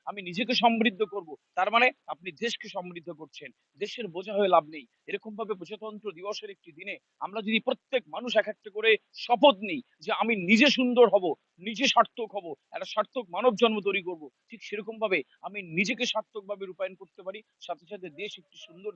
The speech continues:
জায়গায় পৌঁছে যায়। এভাবেই আপনি দেশপ্রেমিক হতে পারেন। আমি হাশেম ইন্টারন্যাশনাল একাডেমির ছাত্রছাত্রীদের এই কথাটা বোঝাবার চেষ্টা করি, বা আমরা বোঝাবার চেষ্টা করছি যে সুন্দর মানুষ হও, মানব সম্পদ হও, দেশের কাজে লাগো, এই দেশ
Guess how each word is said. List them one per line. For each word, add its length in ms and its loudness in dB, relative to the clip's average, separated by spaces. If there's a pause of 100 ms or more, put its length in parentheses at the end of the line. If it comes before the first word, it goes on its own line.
জায়গায় 280 -14
পৌঁছে 240 -20
যায়। 160 -10 (260)
এভাবেই 360 0
আপনি 160 -6
দেশপ্রেমিক 480 -18
হতে 140 -16
পারেন। 240 -14 (220)
আমি 160 -12
হাশেম 400 -4
ইন্টারন্যাশনাল 580 -8
একাডেমির 480 -12 (220)
ছাত্রছাত্রীদের 800 -12 (180)
এই 200 -12
কথাটা 320 -4
বোঝাবার 340 4 (100)
চেষ্টা 220 -18
করি, 240 -18 (200)
বা 100 -4
আমরা 240 2
বোঝাবার 320 8
চেষ্টা 300 -16
করছি 360 -18 (260)
যে 60 -18
সুন্দর 440 6
মানুষ 360 4
হও, 140 8 (180)
মানব 320 -4
সম্পদ 420 -8 (100)
হও, 120 2 (320)
দেশের 260 -4
কাজে 240 2
লাগো, 280 4 (200)
এই 140 -8
দেশ 240 -4